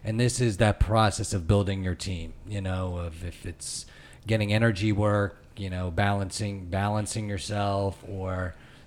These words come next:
visiting a doctor like yourself. You know, for someone, you know, you're looking at John and I in our mid-forties, and as we had this conversation, what is something we would rec-, you would recommend for us if we were to come see you?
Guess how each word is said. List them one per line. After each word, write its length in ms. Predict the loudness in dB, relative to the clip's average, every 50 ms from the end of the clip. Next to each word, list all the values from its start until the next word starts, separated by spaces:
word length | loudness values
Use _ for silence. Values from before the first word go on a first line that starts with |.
| -10
visiting 460 | -4 0 2 2 4 4 2 2 2
a 40 | 0
doctor 440 | 2 2 4 2 2 2 2 0 2
like 240 | 4 2 2 2 0
yourself. 680 | -4 -2 2 6 6 8 8 8 6 4 2 -2 -14 -16 -20 -20 -20 -20 -20 -20 -20 -18 -8 -2
You 100 | 0 4
know, 320 | 6 6 6 6 6 4 0 -8 -18 -20 -20 -20 -20 -10
for 180 | 0 4 4 6
someone, 640 | 6 8 8 8 8 8 8 8 6 6 4 2 0 0
you 140 | 2 4 6
know, 260 | 6 6 6 6 4
you're 200 | 4 4 4 4
looking 180 | 4 4 4 2
at 100 | 2 2
John 260 | 2 2 4 4 4
and 80 | 4 4
I 120 | 4 4 4
in 180 | 4 2 2 2
our 100 | 2 2
mid-forties, 880 | 4 2 2 0 0 0 4 6 6 6 6 6 6 4 4 2 2
and 220 | 0 -2 -2 -2 -2
as 200 | -2 -2 -2 0
we 120 | 0 2
had 180 | 2 2 2 0
this 160 | -2 -4 -4
conversation, 840 | -2 -2 -2 0 -2 -2 -2 -2 0 2 2 0 0 -2 -6 -6 -6 -10 -16 -20 -10 -2
what 180 | 2 4 6 6
is 120 | 6 6
something 420 | 4 4 2 2 2 0 -2 -2 0
we 120 | 2 4 4
would 160 | 6 4 4
rec-, 380 | 4 4 2 2 2 -2 -6 -6 -6 -4 -2
you 120 | 0 2
would 140 | 2 2 4
recommend 540 | 4 2 2 0 -4 -6 -6 -6 -6 -8 -2
for 160 | 2 6 6
us 540 | 8 8 8 6 4 2 -2 -2 -4 -6 -10 -16 -20 -20 -20 -20 -20 -20 -20 -20 -20 -20 -18 -14 -14
if 140 | -12 -6
we 100 | -4 -2
were 160 | 0 0 0 0
to 60 | -2
come 240 | -2 -4 -6 -4 -4
see 200 | -4 -4 -2 0
you? 280 | 0 0 0 -2 -4